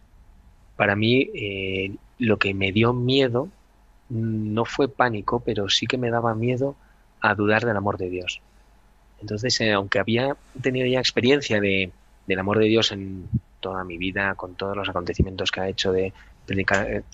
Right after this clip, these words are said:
primer linfoma, curarme, eh, darme hijos, sacarme de muchas cosas, cambiarme el corazón y todo, mm, me dio miedo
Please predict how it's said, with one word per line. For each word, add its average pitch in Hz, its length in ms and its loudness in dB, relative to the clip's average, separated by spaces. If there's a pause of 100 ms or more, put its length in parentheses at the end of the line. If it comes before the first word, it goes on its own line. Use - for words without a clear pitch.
primer 107 280 4
linfoma, 110 480 2
curarme, 95 540 -2 (340)
eh, 101 280 2
darme 104 300 2
hijos, 95 460 0 (580)
sacarme 110 480 0
de 110 360 2
muchas 107 340 0
cosas, 95 280 -6
cambiarme 101 320 -2
el 107 60 -2
corazón 98 520 0 (320)
y 117 60 -4
todo, 120 260 0 (440)
mm, 107 360 0
me 98 140 0
dio 120 160 6
miedo 143 400 2